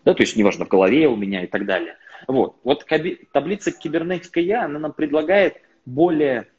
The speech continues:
точно определить границы нашего "я". То есть, да, вот я Дима, а это где? А это где граница? Вот так же, как, м, у слепого человека, а, п-, трость, которой он пользуется,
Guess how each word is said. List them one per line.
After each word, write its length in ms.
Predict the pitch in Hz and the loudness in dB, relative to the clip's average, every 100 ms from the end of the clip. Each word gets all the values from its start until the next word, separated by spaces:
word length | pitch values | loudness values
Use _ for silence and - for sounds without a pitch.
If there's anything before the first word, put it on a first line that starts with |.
| _ _ - | _ _ 0
точно 560 | 175 214 - - 110 - | 2 2 -2 -8 -8 -8
определить 800 | 110 110 135 135 147 170 151 98 | -8 -6 -6 -4 -6 -6 -6 -4
границы 680 | 117 131 151 170 170 - 135 | 0 2 2 -2 -4 -4 -2
нашего 480 | 139 135 - 123 | -2 -2 -4 -2
"я". 440 | 123 127 131 82 - _ _ _ _ _ _ _ _ _ | -2 2 0 0 -8 _ _ _ _ _ _ _ _ _
То 100 | - | 2
есть, 140 | 107 104 | 2 2
да, 200 | 151 - 117 | 0 0 -2
вот 200 | 139 - - | -4 -8 -14
я 320 | 131 165 143 | -2 0 0
Дима, 720 | 123 117 175 151 110 87 - - | -4 -10 -6 -6 -6 -8 -12 -8
а 120 | 123 | -4
это 280 | 143 147 151 | -4 -2 -6
где? 520 | 151 147 175 143 85 - | -6 -8 -6 -6 -6 -6
А 60 | |
это 160 | 127 147 | -6 -6
где 260 | 151 190 | -2 -2
граница? 640 | 117 107 123 117 - - - _ _ - | -2 -4 -4 -8 -10 -18 -18 _ _ -4
Вот 160 | 127 185 | 0 2
так 140 | 170 | 0
же, 100 | 143 | 0
как, 320 | 151 - - _ | -4 -4 -14 _
м, 220 | 101 101 - | -10 -8 -4
у 80 | 135 | -2
слепого 420 | 143 135 170 123 | 0 2 4 4
человека, 680 | - 117 127 233 - 123 110 - _ - | 4 2 2 0 -2 -6 -6 -18 _ -10
а, 180 | 95 92 | -10 -8
п-, 240 | 123 123 - | -10 -6 0
трость, 380 | 170 226 - | 2 2 -2
которой 280 | - 147 147 | -4 2 2
он 140 | 131 131 | 0 0
пользуется, 640 | 147 127 117 107 - 98 | 2 2 -2 -6 -6 -10